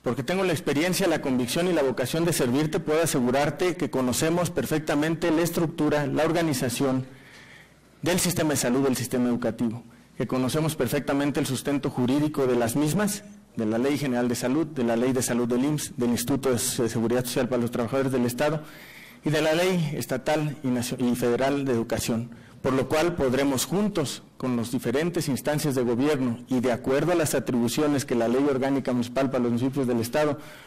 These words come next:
nos faculten para lograr un Celaya educado y un Celaya saludable. Y quiero dejar ahí algo también sobre la mesa. Celaya,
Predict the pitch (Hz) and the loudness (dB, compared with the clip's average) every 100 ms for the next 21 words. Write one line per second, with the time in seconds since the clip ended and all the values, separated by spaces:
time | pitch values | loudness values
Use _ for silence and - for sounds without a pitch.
0 | - 185 185 147 - 185 190 208 196 - | -2 0 0 0 0 0 2 0 -2 -8
1 | - - 131 127 127 135 156 156 - 156 | -8 -2 0 2 2 2 0 -2 -4 -2
2 | 139 143 143 143 123 - 143 147 139 - | 0 2 2 2 2 0 2 2 -2 -8
3 | - 131 135 143 127 127 131 120 120 - | -6 -2 0 2 2 2 2 0 -4 -2
4 | 123 117 127 117 101 - - - - - | 0 2 2 0 -4 -10 -20 -20 -20 -16
5 | - 139 190 196 196 156 104 131 147 180 | -6 -2 2 2 2 0 -4 -4 -2 0
6 | 190 180 175 185 175 156 165 160 156 151 | 2 2 2 0 0 0 2 2 0 0
7 | 135 143 160 143 156 131 123 123 139 131 | 2 2 2 2 0 2 2 2 2 0
8 | 127 113 - - - - 143 165 170 180 | -2 -4 -10 -20 -8 0 2 4 2 0